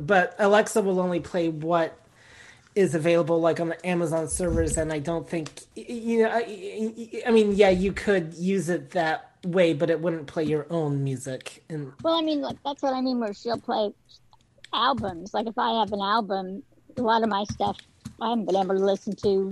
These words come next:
Speaker 2: right from the source in years, but we copied it all onto the computer. But,
Speaker 1: I don't know if you can do
Speaker 2: um,
Speaker 1: that with the free version of Alexa, though. I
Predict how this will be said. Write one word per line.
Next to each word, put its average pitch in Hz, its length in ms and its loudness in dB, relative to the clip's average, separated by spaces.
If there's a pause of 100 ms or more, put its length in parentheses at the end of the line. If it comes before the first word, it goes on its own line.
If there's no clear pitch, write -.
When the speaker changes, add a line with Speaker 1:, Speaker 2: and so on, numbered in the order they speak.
(140)
Speaker 2:
right 220 300 2
from 202 180 0
the 185 260 -2
source 220 440 -4
in 208 100 -4
years, 226 300 0
but 208 160 -4
we 240 100 -4
copied 208 380 -4
it 196 140 -4
all 190 160 0
onto 190 280 -10
the 180 100 -10
computer. 220 680 -8 (2250)
But, 196 140 4
Speaker 1:
I 226 60 4
don't 330 160 0
know 349 80 0
if 320 120 -2
you 320 80 2
can 214 200 0
do - 80 0
Speaker 2:
um, - 60 0
Speaker 1:
that 269 180 4
with 214 180 0
the 220 80 0
free 208 400 -4
version 233 460 -2
of 220 140 -4
Alexa, 233 420 -2
though. 240 240 0
I 202 180 0